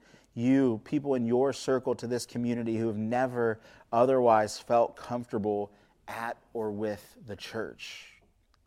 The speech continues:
But you all too, as people of the table, it's, it's for you to go out and utilize your everyday lives for the sake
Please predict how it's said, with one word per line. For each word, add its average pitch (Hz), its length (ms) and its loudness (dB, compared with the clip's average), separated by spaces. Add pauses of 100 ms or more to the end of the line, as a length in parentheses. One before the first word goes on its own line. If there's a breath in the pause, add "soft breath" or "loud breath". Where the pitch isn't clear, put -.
(1040)
But 135 140 4
you 165 200 6
all 170 120 8
too, 196 260 2
as 127 120 2
people 160 500 0 (240 loud breath)
of 156 400 6
the 143 80 -2
table, 135 680 0 (1600 soft breath)
it's, - 200 -14 (460)
it's 143 220 -6
for 165 360 -6
you 160 320 0
to 139 80 2
go 131 220 0
out 117 200 2
and 117 120 -6
utilize 127 680 0
your 120 480 0
everyday 120 720 -2
lives 107 560 -4
for 110 140 -12
the 98 100 -10
sake - 560 -6